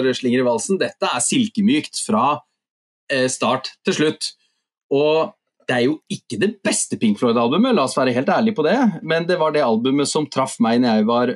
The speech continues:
femten år, eh, utforskende. Det er jo et av de tre albuma som er gitt ut av Pink Floyd etter at Roger Waters ga seg, altså så David Gilmour er sjefen. Og det er vel en slags sånn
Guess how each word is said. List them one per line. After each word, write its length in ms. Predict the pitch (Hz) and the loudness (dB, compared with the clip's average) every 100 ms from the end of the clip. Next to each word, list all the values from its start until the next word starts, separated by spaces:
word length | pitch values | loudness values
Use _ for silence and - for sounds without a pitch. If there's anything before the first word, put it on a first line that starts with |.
| 120 | -6
femten 320 | - 143 - 135 | -2 0 0 0
år, 260 | 220 262 - _ _ _ _ _ - | 2 0 -4 _ _ _ _ _ -4
eh, 320 | 127 123 127 - - - | 0 2 0 -2 -14 -4
utforskende. 840 | 110 113 107 143 - - 180 302 - _ _ _ _ _ - - | 0 0 -2 -4 -4 -2 0 0 -4 _ _ _ _ _ -18 -6
Det 120 | 139 | -2
er 120 | 147 | 0
jo 120 | 170 190 | 0 0
et 240 | 165 - | -2 -2
av 80 | 165 | -2
de 100 | 175 | 0
tre 140 | - | 0
albuma 1000 | 147 131 131 147 147 147 147 147 143 143 147 | 0 2 2 2 2 2 2 2 2 0 0
som 340 | 151 139 147 | 0 2 2
er 280 | 139 139 139 | 0 0 0
gitt 240 | 139 - | 0 -2
ut 100 | 107 | -2
av 80 | 123 | 0
Pink 180 | 131 117 | 0 0
Floyd 280 | 135 135 - | 0 0 -2
etter 300 | 139 104 113 | -6 -2 -2
at 80 | 117 | 2
Roger 220 | 226 208 | 0 2
Waters 440 | 214 202 220 214 - | 2 2 0 -2 0
ga 180 | 226 220 | -2 0
seg, 160 | 196 | 0
altså 300 | 254 220 120 | 0 0 -2
så 200 | 113 113 | 0 0
David 240 | 104 110 101 | 0 -2 0
Gilmour 280 | 107 104 117 | 0 2 0
er 80 | 120 | 0
sjefen. 480 | 139 151 269 240 - - _ _ _ _ _ _ _ _ _ - | -2 0 0 0 -2 -20 _ _ _ _ _ _ _ _ _ -6
Og 100 | - | -4
det 40 | |
er 120 | 139 135 | -4 -2
vel 80 | 202 | -2
en 20 | 160 | -2
slags 360 | - 127 - | -2 -4 -2
sånn 160 | 139 | 0